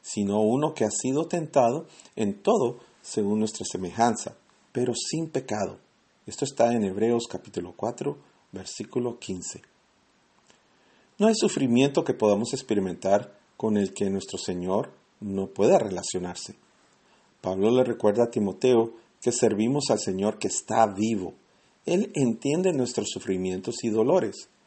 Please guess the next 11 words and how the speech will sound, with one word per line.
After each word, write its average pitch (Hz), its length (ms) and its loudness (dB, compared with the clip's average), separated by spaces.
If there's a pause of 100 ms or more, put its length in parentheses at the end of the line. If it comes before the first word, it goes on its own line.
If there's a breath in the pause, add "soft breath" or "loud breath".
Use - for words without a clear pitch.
(400 soft breath)
No 120 100 2
hay 123 100 4
nada 127 380 4
por 107 120 0
lo 101 160 0
que - 120 -2
pasemos 110 720 0 (160)
que 143 380 4
Él 160 140 2
no 113 140 2
entienda. 104 640 0